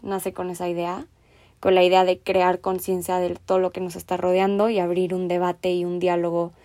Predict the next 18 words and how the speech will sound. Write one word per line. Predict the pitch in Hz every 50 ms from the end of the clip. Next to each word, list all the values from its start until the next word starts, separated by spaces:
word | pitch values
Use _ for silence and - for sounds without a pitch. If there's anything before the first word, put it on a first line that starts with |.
| _ _ - - -
entre | - 196 185 175 185 185
ustedes | 170 165 - 185 185 185 185 180 185 - - - - _ _ _ _ _ _ _ _ _ _ -
y | 202 190 180
yo, | 190 185 208 240 294 330 - _ _ -
y | 196 190
obviamente | 180 180 185 180 180 180 175 190
los | 185 180 170 -
expertos | 175 - - - 180 175 170 - 180 -
que | - 185
vayan | 180 180 175 175 180 175 175 175 170 165 - - - _ _
siendo | - - 190 185 185 185
invitados | 185 180 175 170 - 180 180 175 175 170
de | 175 170
los | 170 170 170
temas | - - 180 180 180 175 -
que | - -
estemos | - - 190 185 175 165 -
hablando. | 170 170 175 170 175 175 - -